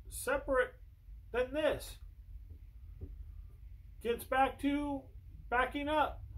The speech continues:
You may want to have more backups done. If you have a daily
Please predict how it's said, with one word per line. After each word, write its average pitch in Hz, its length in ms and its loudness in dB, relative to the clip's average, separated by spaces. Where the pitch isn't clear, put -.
You 131 100 -2
may 185 200 2
want 208 200 4
to 202 60 4
have 233 260 6
more 262 720 6
backups 294 520 4
done. 151 240 4
If 135 120 -2
you 175 100 4
have 185 140 8
a 185 60 10
daily 240 440 4